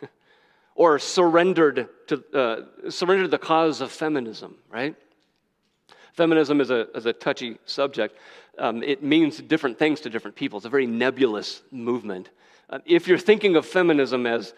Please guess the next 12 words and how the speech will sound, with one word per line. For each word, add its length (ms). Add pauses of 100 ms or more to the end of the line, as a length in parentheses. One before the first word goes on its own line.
(160)
the 180
way 240
that 320
women 340
achieved 420
equal 360
rights 300
with 200
men 440 (320)
after 260 (180)
horrible 360
mistreatment, 680